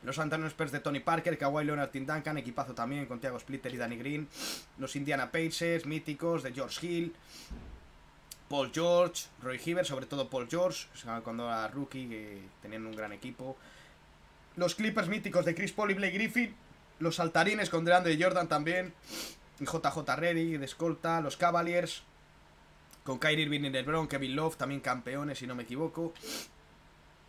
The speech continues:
Los Golden State Warriors, que, que creo que estos son los del récord, los de dos mil dieciséis.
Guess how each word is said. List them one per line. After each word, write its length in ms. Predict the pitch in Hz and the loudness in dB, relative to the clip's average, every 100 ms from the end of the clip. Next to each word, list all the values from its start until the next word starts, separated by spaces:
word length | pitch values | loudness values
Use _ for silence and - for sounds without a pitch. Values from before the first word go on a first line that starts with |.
| - - - 135 | -20 -20 -12 -6
Los 140 | 139 | 2
Golden 260 | 165 156 151 | 2 4 2
State 200 | 147 147 | 0 2
Warriors, 520 | 135 135 165 160 - - | 4 6 6 4 -2 2
que, 260 | 160 165 | 4 4
que 220 | 170 165 | 0 -2
creo 200 | 175 185 | 2 2
que 60 | 175 | 2
estos 220 | 165 165 | -2 -4
son 100 | 170 | -2
los 140 | 160 139 | 0 0
del 100 | 135 | 0
récord, 340 | 175 170 180 | 0 -2 -4
los 140 | 147 | -2
de 80 | 135 | 0
dos 160 | 135 135 | -2 -2
mil 120 | 160 | -4
dieciséis. 560 | 143 135 175 202 202 | -4 -4 -4 -2 -4